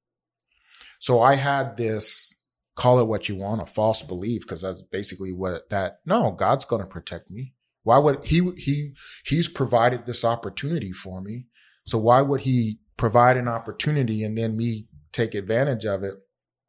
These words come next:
and then take everything away from me?" Like, that's not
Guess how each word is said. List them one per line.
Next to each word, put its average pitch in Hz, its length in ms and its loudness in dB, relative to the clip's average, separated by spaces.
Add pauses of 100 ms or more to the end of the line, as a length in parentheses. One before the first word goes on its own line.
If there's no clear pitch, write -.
(280)
and 120 160 0
then 110 160 -2
take 127 300 2
everything 120 440 4
away 101 300 2
from 92 280 -4
me?" 90 280 -12 (1800)
Like, 104 340 -2
that's 101 240 0
not 107 280 -6